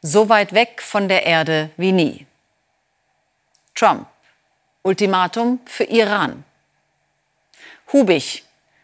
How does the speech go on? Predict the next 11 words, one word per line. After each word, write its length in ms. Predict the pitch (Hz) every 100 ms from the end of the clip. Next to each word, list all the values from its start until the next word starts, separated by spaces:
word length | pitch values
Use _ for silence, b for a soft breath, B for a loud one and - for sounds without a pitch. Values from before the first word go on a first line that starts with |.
| _ _ _
Kein 340 | 208 226 262
Gefängnis 720 | 254 - 220 196 190 180 - -
für 420 | - 180 165 -
Fahren 600 | - 226 208 196 190 180 -
ohne 320 | 165 160 160
Ticket. 520 | - - - - - _ _ _ _ _ _ _ _ _ _ _ _ _
Frauenfußball. 1040 | - 214 208 190 - 180 165 - 156 147 120 _ _ _ _ _
Bayern 460 | 175 180 175 170
im 180 | - 160
Finale 640 | - 165 156 151 156 151 151
von 360 | - 202 214